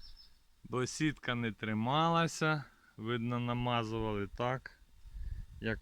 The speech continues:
попало. І потім показую другу стінку, яку вже я перетягнув двічі.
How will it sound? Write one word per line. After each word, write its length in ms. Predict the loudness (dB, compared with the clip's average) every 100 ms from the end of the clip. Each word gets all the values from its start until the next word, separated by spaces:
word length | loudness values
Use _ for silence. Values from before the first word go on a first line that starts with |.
| -4
попало. 680 | -6 -4 -2 2 2 0 -2 -12 -20 -20 _ _ _ _ _ _ _ _ _ _ _ _ -20 -20 -20 -20 -20 -20 -20 -8
І 220 | 0 0
потім 720 | 0 4 4 4 2 2 2 -2 -8 -16 -18 -20 -20 _ -20 -20 _ _ _ _ _ _ _ _ -20 -20 -20 -20 -20 -20 -20 -20 -20 -20 -20 -4
показую 880 | -4 0 2 4 4 4 4 2 -4 -14 -16 -18 -18 -10
другу 520 | -2 2 2 2 -2
стінку, 600 | -4 -6 -2 -2 -4 -6
яку 360 | -6 -6 -8 -8
вже 220 | -4 -4
я 140 | -4 -6 -12 -14 -12 -12 -14 -8
перетягнув 840 | 0 2 2 0 -2 -2 -2 -2 -2
двічі. 680 | -4 -4 -4 0 0 0